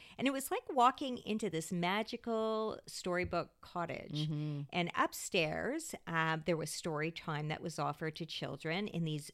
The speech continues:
Speaker 1: oversized chairs and stuffed animals, huge stuffed animals everywhere.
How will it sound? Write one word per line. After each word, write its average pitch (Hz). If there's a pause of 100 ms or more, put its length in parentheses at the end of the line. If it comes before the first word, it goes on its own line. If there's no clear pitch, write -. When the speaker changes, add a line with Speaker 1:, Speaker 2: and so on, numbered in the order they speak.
Speaker 1:
oversized 170
chairs 208
and 151
stuffed -
animals, 175
huge 262
stuffed 156
animals 151
everywhere. 156